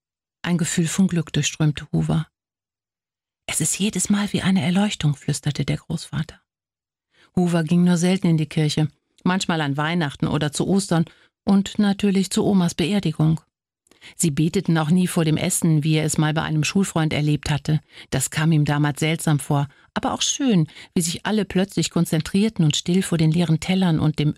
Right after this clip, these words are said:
üppig gedeckten Tisch saßen. Ehrfurcht lag in diesem Moment des Innehaltens,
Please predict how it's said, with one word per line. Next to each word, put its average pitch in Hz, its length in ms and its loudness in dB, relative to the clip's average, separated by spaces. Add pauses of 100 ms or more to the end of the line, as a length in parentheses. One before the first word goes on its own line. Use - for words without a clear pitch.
üppig - 280 -2
gedeckten 160 460 -2
Tisch - 320 -2
saßen. 151 480 0 (840)
Ehrfurcht 160 560 0
lag 151 200 -2
in 160 80 2
diesem 156 260 2
Moment 156 360 4
des - 140 -2
Innehaltens, 160 680 2